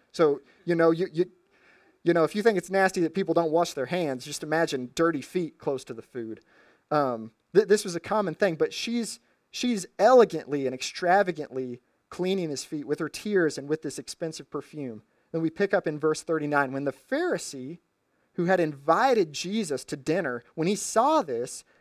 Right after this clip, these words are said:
the Pharisee said in his mind, he said this to himself, not out loud,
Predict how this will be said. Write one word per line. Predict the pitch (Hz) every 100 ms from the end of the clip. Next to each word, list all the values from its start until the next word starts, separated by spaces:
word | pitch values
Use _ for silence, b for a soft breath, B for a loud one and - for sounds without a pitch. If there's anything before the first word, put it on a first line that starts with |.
| -
the | 160
Pharisee | 254 302 - 208
said | - 220 208
in | 208
his | 175 160
mind, | 165 120 113
he | -
said | 208 208
this | 233 -
to | - 202
himself, | 165 - - 180 - - _ _ _ _
not | 147 160
out | 240 233
loud, | 156 120 127